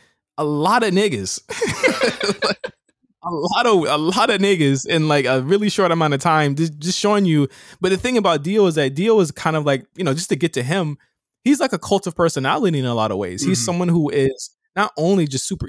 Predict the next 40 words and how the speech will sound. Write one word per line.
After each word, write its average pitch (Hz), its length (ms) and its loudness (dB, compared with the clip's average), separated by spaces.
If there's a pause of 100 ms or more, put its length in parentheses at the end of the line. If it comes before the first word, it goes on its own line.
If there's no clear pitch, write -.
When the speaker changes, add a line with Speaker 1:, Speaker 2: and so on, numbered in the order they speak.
Speaker 1:
evil, 175 220 -2
but 135 120 -2
also 160 280 -2
super 151 280 -6
charismatic 127 680 -2
and, 117 140 -6
and 113 240 -8
can 117 140 -8
talk - 340 -4
you 135 100 -2
into 127 260 -6
walking 123 380 -4
off 123 140 -4
a 107 80 -4
bridge 120 380 -6
for 165 120 -8
Speaker 2:
Yeah. 143 200 -2
Speaker 1:
him. 110 40 -8
Like, 107 180 -8 (240)
he 190 160 -2
is 190 100 -2 (100)
one 165 160 -8
of 139 80 -8
the 156 160 -6
most 143 340 -2 (360)
to 202 100 0
me, 185 220 0
one 208 140 4
of 190 40 0
the 175 60 2
greatest 160 420 0
anime 147 380 -2
villains, 120 500 -4
one 147 120 -6
of - 20 -4
the 151 60 -2
greatest 156 320 -2
manga, 143 720 0
you 151 120 -6
know, 135 180 -2